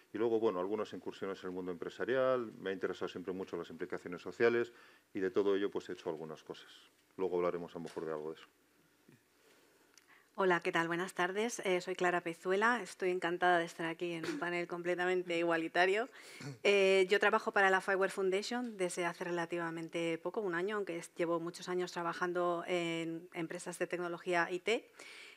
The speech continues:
Speaker 2: Eh, mi formación también es informática, como, como la de, como la de Julia. Y, mm, eh, Firewall Foundation es una de esas fundaciones que se han hablado en el panel anterior, eh, que nacieron, eh, hace unos seis años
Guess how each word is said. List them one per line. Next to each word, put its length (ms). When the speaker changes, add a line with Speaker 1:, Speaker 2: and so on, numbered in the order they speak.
Speaker 2:
Eh, 220
mi 120
formación 460
también 280
es 200
informática, 680
como, 520
como 180
la 120
de, 340
como 160
la 80
de 60
Julia. 340
Y, 440
mm, 200
eh, 460
Firewall 280
Foundation 440
es 140
una 160
de 60
esas 180
fundaciones 560
que 100
se 140
han 260
hablado 420
en 120
el 120
panel 300
anterior, 800
eh, 220
que 100
nacieron, 720
eh, 180
hace 280
unos 240
seis 240
años 360